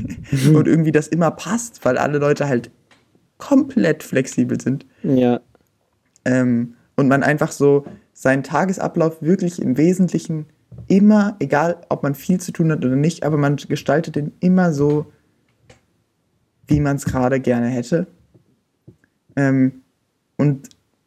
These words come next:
Speaker 2: das finde ich schon wirklich, das werde ich richtig vermissen, glaub ich. Weil ich merk das schon, ich hab jetzt einen Tag in der Woche, das ist der Donnerstag, wo ich quasi um zehn Uhr dreißig eine Veranstaltung habe, ähm, in Präsenz.
Speaker 1: Mhm.
Speaker 2: Dann hab ich um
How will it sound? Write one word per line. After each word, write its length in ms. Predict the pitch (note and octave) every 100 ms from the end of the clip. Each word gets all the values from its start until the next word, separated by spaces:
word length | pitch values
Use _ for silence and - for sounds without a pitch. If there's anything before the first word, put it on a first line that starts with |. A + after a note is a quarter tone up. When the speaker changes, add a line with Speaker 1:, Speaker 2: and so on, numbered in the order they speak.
| - _ _ _
Speaker 2:
das 200 | - -
finde 140 | - E3
ich 100 | D#3+
schon 340 | D#3 C#3+ - -
wirklich, 440 | C#3 D3 D3+ D3+
das 200 | B2+ C3+
werde 160 | C3+ C#3
ich 140 | C#3
richtig 260 | D3+ - -
vermissen, 460 | C3+ B2 A2+ G#2 A#2+ -
glaub 220 | A#2 A2
ich. 180 | G#2+ -
Weil 220 | C#3+ C3+
ich 100 | B2+
merk 180 | - D3+
das 140 | D#3 -
schon, 260 | D#3+ D#3 - - _
ich 80 | -
hab 80 | E3
jetzt 120 | D3+
einen 220 | - D#3+
Tag 220 | F3+ F3+ F#3
in 80 |
der 120 | D#3+ C#3+
Woche, 280 | D3+ E3+
das 160 | - C3
ist 120 | -
der 80 | C3
Donnerstag, 600 | B2 C#3+ F3+ - F3 F3+ _ _ _ _
wo 60 | B2+
ich 120 | C3+
quasi 500 | - C3 C3 C3+ C3 - _ _
um 240 | - C3+ C3+
zehn 280 | - D#3+
Uhr 80 | F#3
dreißig 540 | F3 B2+ C3+ F3 F3 -
eine 80 | E3
Veranstaltung 760 | D#3+ C#3+ E3 - D#3 E3 D#3
habe, 440 | D3+ C#3+ D3+ D3+ D#3 _ _ _ _ _ _
ähm, 500 | D3 C3 C3 C#3+ F3 - _
in 160 | D3
Präsenz. 680 | D3 D3+ C#3 C#3+ D#3 D3+ -
Speaker 1:
Mhm. 80 | C3
Speaker 2:
Dann 160 | C3+ C#3+
hab 140 | C3+
ich 180 | C#3+ - _
um 380 | - C3 C3+